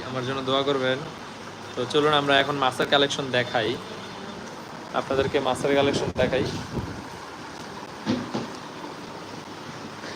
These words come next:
এই ট্যাঙ্ক খালি, আমাদের এই ট্যাঙ্কে নতুন মাছ আসবে, এই জন্য আমরা রেডি করে রাখছি।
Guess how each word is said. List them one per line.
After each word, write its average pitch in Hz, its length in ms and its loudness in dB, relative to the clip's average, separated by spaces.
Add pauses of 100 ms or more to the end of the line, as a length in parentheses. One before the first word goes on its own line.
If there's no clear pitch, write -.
(320)
এই 165 140 6
ট্যাঙ্ক 175 300 6
খালি, 160 380 4
আমাদের 135 400 4
এই 139 120 6
ট্যাঙ্কে 143 380 2
নতুন 139 280 2
মাছ 131 280 4
আসবে, 127 360 4
এই 131 60 6
জন্য 123 200 2
আমরা 120 180 4
রেডি 120 240 6
করে 123 240 6
রাখছি। 123 480 2